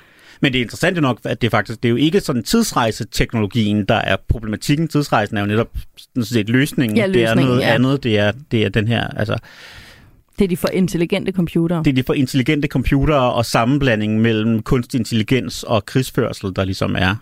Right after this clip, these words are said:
Speaker 1: er
Speaker 2: Ja.
Speaker 1: menneskets undergang, ikke?
Speaker 2: Ja. Øhm, der er mange ting, jeg rigtig gerne vil snakke om, og vi kan helt sikkert ikke nå det hele. Altså, vi bliver nødt til at snakke lidt om den her Arnold-feber,
Speaker 1: Mm.
Speaker 2: som jo piker med Terminator to. Øhm, der er noget interessant omkring den her, du siger jo altid trope,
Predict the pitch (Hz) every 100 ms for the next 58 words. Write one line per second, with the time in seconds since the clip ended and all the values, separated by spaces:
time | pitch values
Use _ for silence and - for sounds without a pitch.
0 | - - 104 107 - 110 107 98 110 107
1 | 123 127 - _ _ 160 - - - 196
2 | 190 180 170 185 170 165 202 - 226 170
3 | 180 185 190 180 170 175 196 180 180 -
4 | 180 180 160 214 - 175 170 170 160 170
5 | 165 156 165 175 - 165 180 190 214 214
6 | 214 196 196 196 196 196 180 160 160 180
7 | 170 - 175 - 147 - - 120 110 107
8 | 190 175 - - 196 190 180 - _ 180
9 | 175 175 160 143 139 - 165 - - -
10 | - - - 180 175 170 - _ - 196
11 | 196 202 - 208 254 233 - 233 - 226
12 | - - - 208 220 214 190 - - -
13 | - 190 208 180 165 - - - 170 160
14 | 165 185